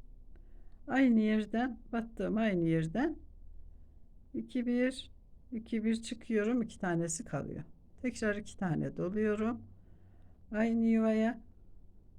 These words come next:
İki bir, iki bir. Diğerleri kalıyor.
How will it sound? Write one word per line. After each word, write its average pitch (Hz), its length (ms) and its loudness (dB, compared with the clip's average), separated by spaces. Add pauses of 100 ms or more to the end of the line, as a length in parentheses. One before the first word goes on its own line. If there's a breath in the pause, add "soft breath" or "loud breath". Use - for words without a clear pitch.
(2250 soft breath)
İki 226 380 -2
bir, 220 460 2 (580)
iki 196 360 -6
bir. 214 400 0 (1400)
Diğerleri 170 520 2
kalıyor. 143 400 -4